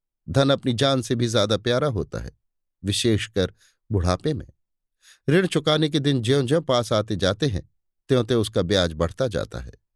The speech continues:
ये कहना यहाँ व्यर्थ है कि गांव में इस घटना से कैसी हलचल मची और मुंशी राम सेवक कैसे अपमानित हुए।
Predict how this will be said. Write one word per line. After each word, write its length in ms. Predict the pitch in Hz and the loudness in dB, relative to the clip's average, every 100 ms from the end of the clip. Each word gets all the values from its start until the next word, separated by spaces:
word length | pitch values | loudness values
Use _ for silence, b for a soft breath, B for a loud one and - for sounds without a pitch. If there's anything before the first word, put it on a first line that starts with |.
| _ _ _ _ _ B B B B | _ _ _ _ _ B B B B
ये 100 | 175 | 2
कहना 320 | 165 160 170 | 4 2 4
यहाँ 260 | 160 147 139 | 4 2 2
व्यर्थ 260 | 139 165 - | 2 0 0
है 160 | 147 143 | 0 0
कि 140 | 143 | -2
गांव 300 | 127 139 139 | 0 2 2
में 140 | 135 | 0
इस 180 | 120 117 | 0 -2
घटना 340 | 117 113 127 120 | -4 -2 -2 -2
से 160 | 123 | -2
कैसी 300 | 110 107 113 | -2 -2 0
हलचल 320 | 104 113 123 | -2 0 0
मची 280 | 110 107 120 | 0 0 0
और 160 | 113 104 | 0 2
मुंशी 340 | 113 139 117 | 0 -2 -2
राम 220 | 113 127 | 0 0
सेवक 280 | 107 107 101 | -2 -2 -4
कैसे 320 | - 95 - | -4 -4 -2
अपमानित 500 | 90 - 98 131 143 | -4 -2 -2 -2 -4
हुए। 160 | - | -10